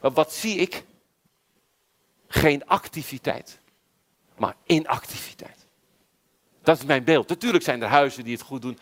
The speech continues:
Een verpleeghuis, prachtig. Maar als u een beetje daaromheen kijkt, en ik kijk ook nog eens buiten Nederland, dan denk ik bij mezelf, wat een passiviteit. Terwijl juist activiteit, dat remmend vermogen frontaal, heel erg zou kunnen aansturen.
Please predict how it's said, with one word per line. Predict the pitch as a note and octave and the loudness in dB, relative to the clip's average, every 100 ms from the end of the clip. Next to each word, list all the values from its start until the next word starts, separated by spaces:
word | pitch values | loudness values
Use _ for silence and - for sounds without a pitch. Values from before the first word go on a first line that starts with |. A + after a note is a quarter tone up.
| - - | -8 -4
Een | G#2 | -2
verpleeghuis, | A#2+ D#3 D3 B2 B2 - | 2 6 6 4 -4 -2
prachtig. | B2+ - - _ _ _ - - | -2 -2 -14 _ _ _ -14 2
Maar | B2 | 2
als | C#3+ | 2
u | |
een | C#3 | 4
beetje | F#3 F#3+ D3 | 6 4 2
daaromheen | D3 A#2+ B2 D#3 D#3+ | 0 0 0 -2 -2
kijkt, | C3 D3+ - - _ _ _ _ _ _ _ _ | -4 -4 -8 -20 _ _ _ _ _ _ _ _
en | B2+ | 0
ik | B2 | 2
kijk | C3+ A#2+ | 4 4
ook | C3+ B2 | 0 -4
nog | G#2 | -4
eens | |
buiten | F2+ D3 C3 A#2 | 4 4 4 -2
Nederland, | C3+ C3 B2 B2 - - - - _ _ - | -2 -2 -6 -10 -14 -20 -20 -20 _ _ -10
dan | G2+ | -6
denk | A2 A2 | -4 -6
ik | G#2+ | -6
bij | G#2 | -8
mezelf, | G2+ F#2+ G2+ G#2 | -8 -8 -8 -6
wat | A2+ A2 | -8 -8
een | E2 - | -12 -6
passiviteit. | - - - - - - - - - - - - | -6 -6 -14 -18 -18 -16 -16 -18 -20 -20 -20 -12
Terwijl | A#2+ G#2+ D#3 F3 C#3+ | -2 4 6 6 4
juist | C#3+ F3 D#3+ - - - _ _ _ _ _ _ | 2 2 0 -8 -18 -20 _ _ _ _ _ _
activiteit, | E3 G3 - C#3+ - G#2+ - G2 B2+ - _ _ - | 4 4 -2 -14 -14 -12 -8 -8 -8 -16 _ _ -6
dat | - - | -4 4
remmend | D#3 F#3+ E3+ - | 6 6 2 -4
vermogen | B2+ D3 E3+ D#3 C3 | 2 6 6 4 -4
frontaal, | B2+ G#2+ B2+ C#3 A#2+ A2+ _ _ - | -8 -6 -2 0 -2 -4 _ _ -10
heel | - D#3 F3 B2+ | 4 6 6 4
erg | D3+ C3+ - | 0 -2 -4
zou | A2+ | -10
kunnen | - G2+ | -10 -10
aansturen. | A2 A#2+ - - | -10 -12 -16 -20